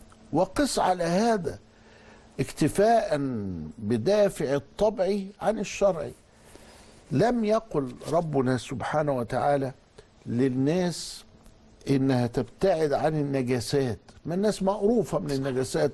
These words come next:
على طول، ما قالش نصوص كده وبعدين يقول لك قال. اكتفاءً ب-،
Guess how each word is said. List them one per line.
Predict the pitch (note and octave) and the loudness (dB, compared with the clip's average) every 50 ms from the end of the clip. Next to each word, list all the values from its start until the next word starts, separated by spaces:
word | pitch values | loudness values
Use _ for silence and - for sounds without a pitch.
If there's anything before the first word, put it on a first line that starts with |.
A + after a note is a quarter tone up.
| - - | -2 -4
على | A#2 A#2+ C3 - - G#2+ A2 A2+ A2+ | -4 -4 -4 -4 -4 -4 -4 -2 -4
طول، | - - - - A#2 - - - - - - - - - - - - - - - - - - | -4 -6 -8 -10 -10 -12 -18 -20 -20 -20 -20 -20 -20 -20 -20 -20 -20 -20 -20 -20 -18 -6 0
ما | A2 A2+ C3 D3+ E3+ | 2 2 4 4 4
قالش | G3 G#3+ G3+ E3+ C#3 G#2+ - - - - - - - _ _ - | 2 2 2 0 -2 -6 -12 -14 -16 -16 -18 -20 -20 _ _ -4
نصوص | C3+ C#3 C#3 - - - F3 F3 D#3 C3 - | -2 0 0 0 -2 0 0 2 0 0 -2
كده | - - C#3+ C3+ C3+ B2 | -4 -2 0 0 2 2
وبعدين | A#2+ B2 B2+ B2 B2+ C#3 C3+ | 2 2 0 0 -2 -4 -4
يقول | C#3 C#3 C3+ C3+ B2 | -2 -2 0 0 0
لك | A2+ - - | 0 0 0
قال. | A2+ A2 F#2+ F2+ F#2+ - - - - | -2 -2 -2 -4 -8 -12 -14 -18 -18
اكتفاءً | - - - - E3 F3+ - - F#3+ G#3+ G3+ F#3 - D3 C#3 | -16 -16 -6 -2 -2 -2 0 2 2 2 2 0 0 -2 -2
ب-، | C3+ C3 B2 A#2 G2+ | 0 0 0 0 -2